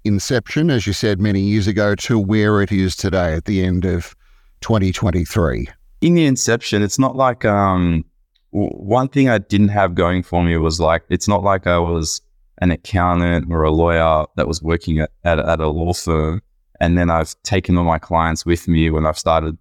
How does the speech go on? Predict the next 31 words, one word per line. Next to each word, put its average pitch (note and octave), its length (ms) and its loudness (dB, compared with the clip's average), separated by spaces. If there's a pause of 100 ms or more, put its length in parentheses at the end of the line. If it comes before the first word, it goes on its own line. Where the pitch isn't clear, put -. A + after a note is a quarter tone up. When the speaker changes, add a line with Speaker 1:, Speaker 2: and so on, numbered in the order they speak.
Speaker 2:
you E2 140 -2
know, D2+ 180 -2 (220)
my, E2 200 0 (520)
my E2+ 160 2
next E2+ 440 -2 (120)
journey E2+ 460 0
on E2 140 0
my D2+ 220 0
own. E2+ 320 -2 (140)
For, F2+ 260 -2
for - 220 -4
me, G2 260 4
it E2 140 0
was, D#2+ 320 -2 (360)
I F2+ 80 2
was, F#2 400 0
I F2 60 0
was F2 160 0
working E2+ 560 0 (140)
produ-, E2 260 -2 (220)
yeah, E2 160 2 (120)
primarily E2+ 640 0
in D#2 80 2
a D2+ 60 -2
business D#2 480 -2
where, D#2 300 0 (480)
uh, D#2+ 200 0
we F2 120 2
were D2 80 2
implementing E2+ 560 0
tech, C#3 320 0